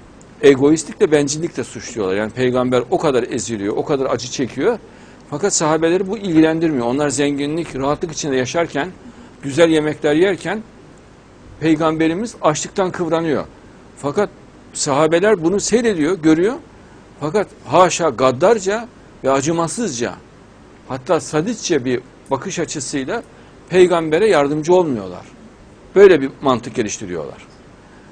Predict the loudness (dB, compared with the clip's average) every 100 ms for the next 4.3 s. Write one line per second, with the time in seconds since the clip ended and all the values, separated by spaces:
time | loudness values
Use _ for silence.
0 | -20 -4 0 2 0 -2 -2 0 2 2
1 | -2 -6 -12 -18 -20 -20 -20 -20 -20 -20
2 | -20 -4 -2 0 -2 -4 -4 -6 -6 -4
3 | -4 -4 -2 -2 -2 -2 -2 0 -2 -2
4 | -2 -4